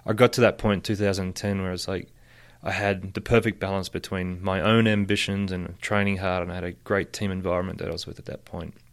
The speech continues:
And I had enough with my coaching that I, what the focus was on, on me all the time, and I had a great year.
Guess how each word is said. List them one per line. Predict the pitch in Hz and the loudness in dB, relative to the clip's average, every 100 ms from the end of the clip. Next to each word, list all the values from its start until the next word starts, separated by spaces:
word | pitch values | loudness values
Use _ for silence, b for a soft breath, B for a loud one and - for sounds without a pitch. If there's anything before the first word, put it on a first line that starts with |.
| B B B B - | B B B B 0
And | 107 | 2
I | |
had | 110 | 6
enough | 107 107 113 127 123 - - | 6 6 6 4 2 -4 -10
with | 110 113 104 | 2 2 4
my | 104 95 | 2 0
coaching | - 117 113 - 107 98 | 4 6 6 4 2 2
that | 95 95 - - | -2 -4 -8 -6
I, | 95 98 - - - - | -4 -4 -6 -12 -10 -2
what | 107 | -2
the | 107 | -2
focus | - 101 101 98 | -2 -2 0 -2
was | 95 | 0
on, | 92 | 0
on | 92 | -2
me | 98 107 | 0 0
all | |
the | 95 | -2
time, | - 90 | -6 -8
and | 92 | -8
I | |
had | 92 | -8
a | |
great | 90 85 82 | -6 -6 -4
year. | 95 85 | -4 -6